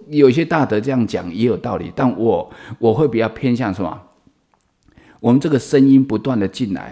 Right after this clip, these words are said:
啊，看到这个声波的什么流，流动啊，留住，我们不断声音留住啊，那不断在受用啊。你看说，呃，这个王子神，神，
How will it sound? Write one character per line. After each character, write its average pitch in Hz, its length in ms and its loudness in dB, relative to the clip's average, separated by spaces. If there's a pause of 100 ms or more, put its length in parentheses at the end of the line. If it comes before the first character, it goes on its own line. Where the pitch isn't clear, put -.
啊， 95 200 -18
看 135 200 -2
到 127 100 -2
这 117 140 -6
个 110 120 -2
声 143 680 -2
波 127 460 2
的 95 180 -2
什 110 80 -4
么 90 180 -4 (400)
流， 101 360 -2 (160)
流 110 240 0
动 107 240 -4 (460)
啊， - 320 -8
留 107 260 2
住， 120 200 -6 (200)
我 104 100 -4
们 113 80 -2
不 131 100 -4
断 135 200 -2
声 131 200 -2
音 131 220 6
留 95 220 -2
住 113 180 -8
啊， 92 180 -12 (600)
那 95 160 -10
不 107 180 -6
断 113 200 -2
在 107 120 -2
受 107 280 -2
用 113 200 -2 (120)
啊。 - 280 -14 (340)
你 101 100 -4
看 113 160 -2
说， 107 100 -4 (560)
呃， 101 1400 -2 (500)
这 143 100 -4
个 135 140 0
王 127 300 2
子 117 220 -4
神， 101 580 -4
神， 104 380 -2